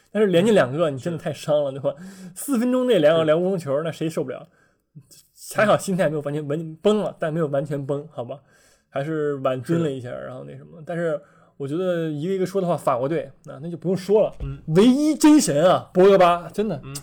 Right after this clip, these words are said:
Speaker 1: 太强了。
Speaker 2: 嗯。
Speaker 1: 什么东西啊，
Speaker 2: 啊，
Speaker 1: 这是。
Speaker 2: 嗯。嗯。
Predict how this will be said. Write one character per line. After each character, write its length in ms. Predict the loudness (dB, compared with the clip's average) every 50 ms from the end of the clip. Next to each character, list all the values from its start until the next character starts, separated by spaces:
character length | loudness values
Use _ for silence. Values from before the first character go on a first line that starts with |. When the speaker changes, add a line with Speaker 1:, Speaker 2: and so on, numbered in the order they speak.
| -16 -4
Speaker 1:
太 200 | -2 -2 -2 -2
强 300 | -4 -6 -6 -6 -6 -6
了。 60 | -8
Speaker 2:
嗯。 60 | -10 -12 -16 -18 -18 -18 -12
Speaker 1:
什 100 | -8 -6
么 80 | -4 -2
东 200 | -2 -2 -2 -2
西 100 | -4 -4
啊， 80 | -2 0
Speaker 2:
啊， 20 | 0
Speaker 1:
这 60 | 0
是。 160 | 0 0 -2 -4 -6 -8 -12 -16 -18 -18 -18 -20 -20 -20 _ _ -18 -18 -18 -18 -20 _ -20
Speaker 2:
嗯。 580 | -18 -16 -14 -14 -14 -16 -16 -16 -18 -20 -20 -20 _ -20 -20 _ 2 6 8 8 8 8 8 4 2 0 -6
嗯。 180 | -12 -14 -14